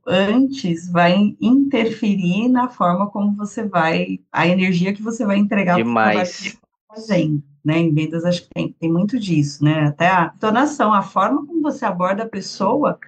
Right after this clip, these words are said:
Speaker 1: acho que a própria pessoa já percebe se vale a pena te dar confiança pra ouvir o que você tem pra
Speaker 2: Exato.
Speaker 1: dizer pra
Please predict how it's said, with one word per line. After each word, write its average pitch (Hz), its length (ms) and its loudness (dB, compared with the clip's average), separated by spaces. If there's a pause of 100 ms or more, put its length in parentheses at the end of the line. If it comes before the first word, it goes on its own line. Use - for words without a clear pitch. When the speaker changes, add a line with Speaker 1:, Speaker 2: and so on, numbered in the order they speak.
(360)
Speaker 1:
acho - 80 -14
que 190 80 -4
a - 40 -6
própria - 420 -2
pessoa 269 520 2
já 226 220 2
percebe 208 540 2
se 175 200 -6
vale 208 280 2
a 269 60 0
pena 208 300 0
te 202 140 -6
dar 185 160 -4
confiança 185 800 -2
pra 190 160 2
ouvir 175 220 2
o - 20 0
que 110 140 -4
você - 160 -10
tem 101 200 4
pra - 100 -2
Speaker 2:
Exato. - 100 -10
Speaker 1:
dizer 160 200 -12
pra 165 200 -4